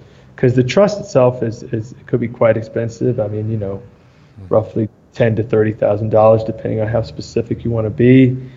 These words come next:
Speaker 1: and obviously also the annual maintenance cost. So it is, it is, it is, um, it's a commitment, but again, for those who do have a lot of assets, et cetera, it's, it's definitely worthwhile.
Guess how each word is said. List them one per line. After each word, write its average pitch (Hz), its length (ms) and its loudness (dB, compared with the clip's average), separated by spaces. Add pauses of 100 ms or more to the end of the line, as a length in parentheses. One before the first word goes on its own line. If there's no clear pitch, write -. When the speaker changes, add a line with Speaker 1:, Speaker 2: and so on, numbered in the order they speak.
(200)
Speaker 1:
and 113 100 2
obviously 110 380 2
also 117 240 0
the 120 180 -4
annual 127 300 2
maintenance 135 340 2
cost. 139 400 2
So - 160 -2
it 117 80 -2
is, 120 240 -2 (720)
it 123 120 0
is, 120 200 0
it - 160 0
is, 120 220 4
um, 113 500 -2 (920)
it's - 140 0
a 143 60 2
commitment, 135 720 2
but 123 600 4 (280)
again, 120 280 -2
for 113 100 -6
those 123 220 -2
who 120 100 -4
do 127 200 0
have 123 180 2
a 117 40 -8
lot 117 180 0
of 113 80 -2
assets, 113 460 -6
et 113 80 -10
cetera, 110 320 -4
it's, 104 160 -12
it's - 240 -16
definitely 110 320 -8
worthwhile. 104 560 -8